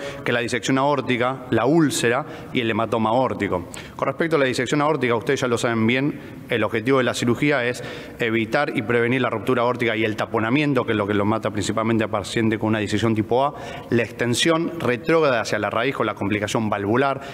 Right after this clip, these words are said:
la extensión anterógrada hacia segmentos que aún no se han comprometidos, tratar también el síndrome mal perfusión y hay que hacer mucho el tratamiento específico guiado por la complicación.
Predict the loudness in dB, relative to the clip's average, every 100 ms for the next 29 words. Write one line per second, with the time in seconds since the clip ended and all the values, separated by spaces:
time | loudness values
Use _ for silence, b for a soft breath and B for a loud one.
0 | B -4 -2 -2 0 0 0 0 2 2
1 | 2 2 2 0 0 -2 0 2 2 2
2 | 2 2 0 0 0 0 0 0 2 2
3 | 2 0 -4 -16 B B B B -8 -4
4 | -2 0 0 0 0 0 0 2 2 2
5 | 2 0 -2 -2 0 0 2 0 -2 B
6 | B B -2 0 0 2 2 2 2 4
7 | 4 4 0 0 0 0 -2 0 0 2
8 | 2 2 0 -6 -4 -4 -2 0 2 2
9 | 2 0 0 2 2 0 -2 -2 0 0
10 | 0 0 -2 -4 -4